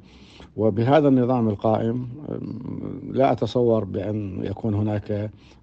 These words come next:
آه، تقارب. آه، ربما نتيجة الضغط الدولي، ربما نتيجة التغيرات المختلفة، ومنها تغير، آه، جائحة كورونا، آه، ربما، آه، يميل النظام العرا-، الإيراني، عفوا،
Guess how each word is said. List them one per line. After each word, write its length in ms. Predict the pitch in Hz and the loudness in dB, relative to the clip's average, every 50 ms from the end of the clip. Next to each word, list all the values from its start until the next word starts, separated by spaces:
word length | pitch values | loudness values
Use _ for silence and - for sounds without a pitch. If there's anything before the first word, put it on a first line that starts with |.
| - | -8
آه، 280 | - 110 104 104 107 95 | -6 -4 -4 -4 -6 -6
تقارب. 500 | - - 113 110 - 117 110 107 101 85 - - _ _ _ _ - _ - - - - - - - - - - - - | -6 -6 -6 -4 -2 -2 0 0 -2 -4 -8 -14 _ _ _ _ -20 _ -20 -20 -20 -20 -20 -20 -20 -20 -20 -20 -14 -6
آه، 340 | - 117 120 123 120 117 120 | 0 2 4 6 6 6 6
ربما 340 | 131 147 143 156 147 143 127 | 6 6 6 6 6 6 6
نتيجة 400 | 117 110 110 131 120 98 117 104 - | 4 2 2 2 2 2 0 0 0
الضغط 340 | 107 90 107 113 95 - 90 | -2 -2 -2 -2 -2 -4 -8
الدولي، 520 | 82 71 117 127 135 135 135 135 131 131 | -6 0 2 4 4 6 6 6 4 4
ربما 480 | 120 113 101 104 107 107 104 101 98 95 | 2 2 0 0 0 0 -2 -2 -4 -4
نتيجة 280 | 95 - 117 101 110 | -2 -2 -2 0 -2
التغيرات 680 | 101 98 - 113 101 107 107 104 101 107 110 101 - - | -4 -4 -4 -4 -2 0 0 0 0 0 -2 -2 -4 -4
المختلفة، 580 | 98 101 95 - - 113 110 110 107 - 123 | -4 -4 -6 -4 -2 -2 -2 -2 -2 -2 -2
ومنها 500 | 113 101 95 110 117 110 104 110 107 92 | -2 -2 -2 -2 -2 -2 -2 -2 -4 -4
تغير، 520 | - - 113 101 110 110 107 107 104 98 101 - - - - - - - - - - | -6 -6 -6 -4 -2 0 0 0 0 -2 -4 -8 -14 -20 -20 -20 -20 -20 -14 -10 -6
آه، 480 | 55 - - 50 50 52 57 57 53 | -4 -4 -2 -4 -4 -4 -6 -6 -8
جائحة 480 | - - 104 104 98 110 104 92 104 98 - | -6 -4 -4 -2 -2 -2 -2 -4 -4 -6 -6
كورونا، 480 | - 110 107 107 113 120 117 113 113 113 110 - - - - - - - - | -4 -2 0 0 2 0 0 0 -2 -2 -4 -8 -16 -20 -20 -20 -20 -14 -8
آه، 220 | - - 113 110 117 | -4 -2 0 0 2
ربما، 600 | 123 139 135 123 123 113 110 110 113 117 117 - | 2 2 2 4 2 2 4 4 2 2 0 -2
آه، 380 | - - 117 110 107 107 107 113 | -4 -2 -2 -2 -2 -2 -2 0
يميل 380 | 113 110 107 104 117 123 120 107 | 0 0 2 2 2 2 2 2
النظام 440 | 98 87 98 92 98 107 107 104 | 0 -2 -4 -4 -4 -4 -2 -2
العرا-، 440 | 104 117 120 110 110 110 110 113 113 | 0 0 0 0 0 0 -2 -2 -4
الإيراني، 720 | 113 104 - - 110 110 - - 113 110 107 104 101 98 - | -4 -6 -4 -4 -6 -4 -4 -2 -2 -2 0 0 -2 -2 -4
عفوا، 340 | 104 101 - - 110 110 | -4 -6 -6 -4 -4 -4